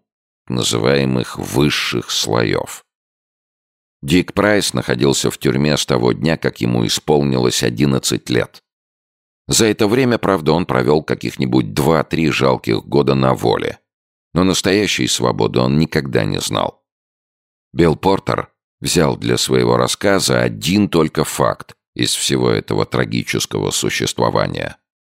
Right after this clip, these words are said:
Его Джимми Валентайн, в общем,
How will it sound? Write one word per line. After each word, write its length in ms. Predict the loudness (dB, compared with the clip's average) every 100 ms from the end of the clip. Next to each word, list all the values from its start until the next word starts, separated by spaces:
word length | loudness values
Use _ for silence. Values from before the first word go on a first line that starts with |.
| _ _ _
Его 420 | -2 2 4 4
Джимми 500 | 2 0 2 2 0
Валентайн, 760 | 0 0 2 0 0 2 2 0
в 120 | 0
общем, 500 | 0 0 -2 0 0